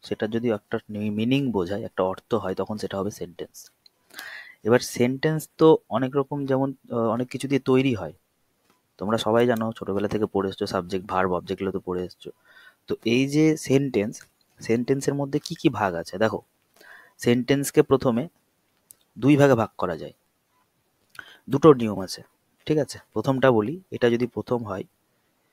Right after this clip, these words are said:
তো সেন্টেন্সকে প্রথম যেটা হয়, প্রথমটা হচ্ছে সাবজেক্ট,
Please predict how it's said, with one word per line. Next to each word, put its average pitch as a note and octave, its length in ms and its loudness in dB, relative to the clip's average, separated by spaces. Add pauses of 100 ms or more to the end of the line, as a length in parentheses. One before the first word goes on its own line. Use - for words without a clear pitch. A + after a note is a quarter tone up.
(500)
তো G2 180 -8
সেন্টেন্সকে B2+ 580 -4
প্রথম C3 360 -2
যেটা A2 220 -2
হয়, G2+ 180 -2
প্রথমটা B2 440 -2
হচ্ছে A#2+ 180 -4
সাবজেক্ট, A2 720 -4